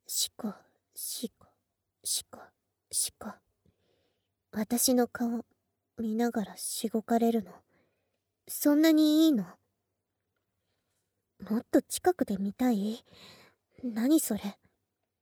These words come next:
もっと近くって、そんなの。ちょ、ちょっと近づいたら。また覆いかぶさりたい？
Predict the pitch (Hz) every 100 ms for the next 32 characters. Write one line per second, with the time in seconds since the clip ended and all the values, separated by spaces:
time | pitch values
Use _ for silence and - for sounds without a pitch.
0 | _ _ _ _ 262 285 320 - 254 -
1 | - 269 - 254 - _ _ _ 233 202
2 | - - - 233 233 285 254 190 - _
3 | - _ _ _ _ _ - 415 - _
4 | _ - - 403 349 - - - 427 403
5 | 440 359 226 - - - - - _ _
6 | _ _ _ _ _ _ _ _ _ _
7 | _ _ - 277 262 254 339 330 262 269
8 | 294 330 349 359 359 370 370 - 392 254
9 | 208 -